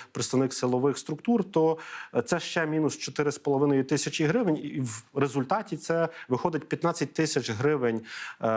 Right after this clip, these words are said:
в місяць в середньому може сплачувати громадянин за, ем, власну квартиру однокімнатну, що менше, ніж вартість оренди на ринку в середньому такої квартири. Тобто, але це вже буде його квартира, і, відповідно,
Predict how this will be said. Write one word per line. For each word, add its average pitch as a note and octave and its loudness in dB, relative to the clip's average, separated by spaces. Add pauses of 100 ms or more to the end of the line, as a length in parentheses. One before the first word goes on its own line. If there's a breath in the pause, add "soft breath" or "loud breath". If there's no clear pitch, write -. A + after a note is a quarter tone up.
(500)
в A2+ -4
місяць F#3+ 2
в A2+ -4
середньому C#3 2
може C3 2
сплачувати B2 -2
громадянин A#2+ 2 (280 loud breath)
за, B2 0 (180)
ем, A2+ 0 (400)
власну A#2 -2 (240)
квартиру B2+ 2 (120)
однокімнатну, E3 0 (260 loud breath)
що D#3 0 (100)
менше, E3 2
ніж C#3 2 (380 loud breath)
вартість C3+ -2
оренди B2+ 2
на A2+ 2
ринку D#3 0
в A#2 -4
середньому C3 2
такої B2+ 0
квартири. B2+ -4 (420 loud breath)
Тобто, B2 0
але C3+ 2
це - 0
вже D3 0
буде B2+ 0
його B2 2
квартира, G#3 0
і, D3 2
відповідно, C#3+ 0